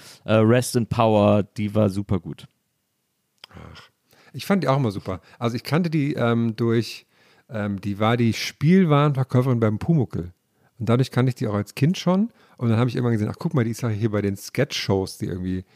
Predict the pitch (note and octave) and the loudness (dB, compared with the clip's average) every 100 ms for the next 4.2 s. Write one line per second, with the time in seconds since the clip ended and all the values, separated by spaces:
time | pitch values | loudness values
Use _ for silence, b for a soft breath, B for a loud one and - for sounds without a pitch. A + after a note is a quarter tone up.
0 | b C3+ G#2 G2+ - G#2+ G2+ F#2+ G#2 F#2+ | b -16 -10 -8 -4 -2 -2 -4 -6 -4
1 | F2+ F#2+ F#2 F2+ - _ b b b A#2 | -4 -4 -6 -10 -14 _ b b b -10
2 | A2+ D3 C3+ C3 A2+ A#2+ - A#2+ A2 A2 | -6 -4 -2 0 2 0 0 -2 -2 -2
3 | - - b b b b b - G2+ G2+ | -8 -18 b b b b b -6 -4 -4
4 | F#2+ | -6